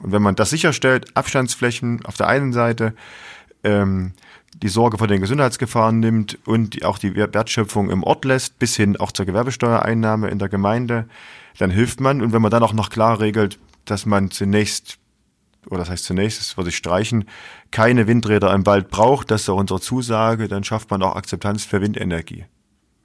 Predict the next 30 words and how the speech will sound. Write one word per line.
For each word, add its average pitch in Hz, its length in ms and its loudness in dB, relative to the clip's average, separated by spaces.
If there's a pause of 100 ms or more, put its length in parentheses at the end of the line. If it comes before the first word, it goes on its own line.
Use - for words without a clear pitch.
(160)
Und 107 120 -2
dann 139 140 4
sollte 135 180 4
man 131 100 6
ein - 40 0
bisschen - 260 0
Mut 151 180 2
haben 143 180 4
dafür, 131 400 2 (720)
auf - 120 -2
die 98 100 -2
Innovationsfähigkeit, 123 1040 0
auf 104 80 -4
die 104 100 -6
Forschungsfähigkeit 113 880 -4
Deutschland 117 360 0
zu 107 80 -6
setzen 110 340 -2
und 101 100 -4
nicht 143 160 -2
schon 117 140 0
im 110 100 2
Jahr 107 140 2
zweitausendneunzehn 110 840 0
zu 107 100 -4
denken, 110 300 0
dass 101 120 -4
wir 104 80 -4
schon 95 220 -4
wissen, 117 320 -2